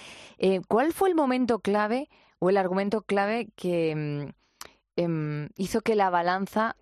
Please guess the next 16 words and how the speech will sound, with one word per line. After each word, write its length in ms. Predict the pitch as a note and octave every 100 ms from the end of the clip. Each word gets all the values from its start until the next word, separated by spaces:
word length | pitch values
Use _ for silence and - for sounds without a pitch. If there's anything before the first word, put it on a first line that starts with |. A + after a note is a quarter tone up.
| -
se 500 | - - F#3 E3+ D#3+
volcase 420 | E3 D#3+ F#3+ G#3+
precisamente 520 | F#3+ F3 F#3 F#3+ G3
en 60 | F#3+
el 120 | E3+
lado 180 | E3+ F#3+
de 160 | F3 D3+
sí, 240 | - F3 D3
de 120 | D3
hacer 200 | D#3 F3+
esta 400 | - F#3+ F3 E3+
inversión, 600 | E3+ D#3 D3 F#3+ A3 A#3
de 80 | E3
hacer 160 | E3
esta 220 | E3 F3+ E3
reforma, 680 | D#3 D#3 - E3+ F3 A3